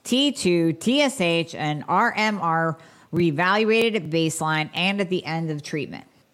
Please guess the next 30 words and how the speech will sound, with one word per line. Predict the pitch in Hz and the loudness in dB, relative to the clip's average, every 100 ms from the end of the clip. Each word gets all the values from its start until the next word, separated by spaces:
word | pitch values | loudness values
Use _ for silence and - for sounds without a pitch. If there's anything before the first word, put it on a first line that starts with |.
| - | -6
Resting | 156 208 240 262 202 | 0 2 2 0 0
metabolic | 185 165 170 175 175 | 0 2 2 2 0
rate | 165 160 - | 0 -2 -2
increased | 190 214 233 - 202 190 - | -2 -2 -2 -2 0 0 -2
significantly | 175 170 202 247 247 254 233 226 226 | 0 2 2 2 0 0 -2 0 0
in | 185 180 160 - | 0 -2 -4 0
each | 196 202 - - | 0 0 -4 -8
subject. | - 214 202 151 - - - - - _ _ _ - | -2 2 2 2 -4 -8 -18 -18 -20 _ _ _ -4
After | 196 180 | -4 -4
continuing | 165 165 - 294 302 294 | -6 -6 -4 -2 2 2
the | 247 | 2
T | 214 240 | 0 -2
two | 214 226 | 0 0
treatment | 196 196 180 185 185 - _ _ _ | 0 0 0 0 -4 -6 _ _ _
for | - 180 | -2 0
a | 160 | 2
further | - 202 | 2 0
three | - 180 226 | 2 2 2
weeks, | 240 196 175 175 - - - - _ _ | 4 4 2 0 -10 -10 -20 -20 _ _
body | - 170 233 254 | 2 2 2 2
weight | 233 196 | 2 2
was | 180 165 | 0 0
reduced | 170 170 151 170 170 - - | 0 2 4 4 2 -4 -8
significantly | - 180 202 180 170 156 156 | -4 0 0 0 -2 -4 -2
by | 147 151 | 0 0
about | 151 147 - | 0 -2 -4
four | - 185 | -2 -2
percent. | 175 151 - 165 - | -2 -6 -4 -6 -4
Now, | 151 147 | -4 -2
that's | 185 220 202 - | 0 0 -4 -10